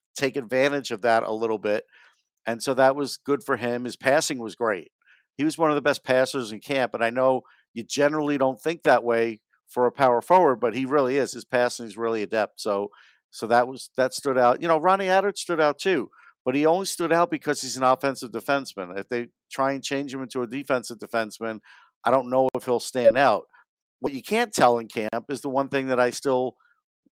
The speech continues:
looked at and wondered at last year, and that was,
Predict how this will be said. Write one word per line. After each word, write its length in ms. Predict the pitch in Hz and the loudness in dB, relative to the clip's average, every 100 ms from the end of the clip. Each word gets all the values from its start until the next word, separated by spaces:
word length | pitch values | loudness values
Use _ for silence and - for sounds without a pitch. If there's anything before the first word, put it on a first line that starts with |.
| _ | _
looked 340 | 110 113 147 - | -6 -4 -2 2
at 180 | 131 123 | 4 4
and 160 | 123 | 2
wondered 320 | 117 131 127 123 | -2 -2 0 2
at 180 | 120 117 | 2 4
last 400 | 120 120 - 180 | 2 2 0 -2
year, 200 | 185 143 | 2 2
and 100 | 123 | 2
that 180 | 123 123 | 0 2
was, 400 | 117 117 113 | 2 2 -2